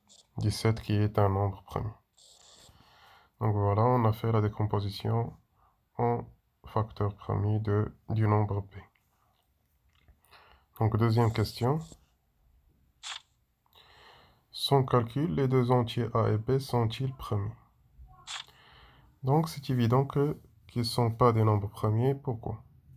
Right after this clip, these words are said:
Donc, on a A qui est égal à trois carrés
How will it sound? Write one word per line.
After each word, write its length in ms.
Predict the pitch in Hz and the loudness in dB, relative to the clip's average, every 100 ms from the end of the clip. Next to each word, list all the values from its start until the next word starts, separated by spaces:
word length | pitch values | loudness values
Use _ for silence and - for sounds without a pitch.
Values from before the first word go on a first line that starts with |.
| - - - - - | -20 -20 -20 -18 -6
Donc, 260 | 117 113 | -4 0
on 180 | 123 117 | 2 4
a 160 | 117 113 | 4 4
A 220 | 117 104 101 - - | 4 2 0 -12 -20
qui 140 | - 110 | -10 -10
est 160 | - 104 | -6 -6
égal 360 | 101 104 98 101 | -2 0 0 -2
à 260 | 98 104 _ _ _ _ _ - - _ _ _ _ _ - _ - - - _ _ _ _ _ _ _ _ - - - _ _ _ _ _ _ 127 _ - | -2 -6 _ _ _ _ _ -20 -20 _ _ _ _ _ -20 _ -14 -14 -14 _ _ _ _ _ _ _ _ -12 -10 -12 _ _ _ _ _ _ -20 _ -18
trois 340 | - 110 107 | -4 2 2
carrés 540 | 104 107 101 98 101 | 2 2 4 4 2